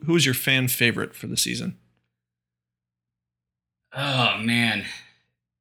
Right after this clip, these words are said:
Speaker 2: Marquise Reed. I think he was absolutely incredible. Just highlight reels, um, l-, led the team in scoring.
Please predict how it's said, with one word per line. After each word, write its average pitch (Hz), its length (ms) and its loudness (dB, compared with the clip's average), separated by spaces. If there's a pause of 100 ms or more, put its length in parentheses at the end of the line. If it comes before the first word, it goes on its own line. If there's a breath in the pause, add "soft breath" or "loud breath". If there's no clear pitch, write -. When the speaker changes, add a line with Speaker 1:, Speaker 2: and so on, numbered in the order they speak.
(300)
Speaker 2:
Marquise 120 540 0
Reed. 95 520 -4
I 101 100 -4
think 107 420 -4 (1160)
he 113 280 -2
was 127 140 2
absolutely 104 440 6
incredible. 87 520 -4
Just 85 240 -10
highlight 104 440 2
reels, 101 560 -4 (600)
um, 87 520 -6
l-, 113 300 -6
led 117 180 4
the 107 60 -4
team 104 240 0
in 98 80 -4
scoring. 98 760 0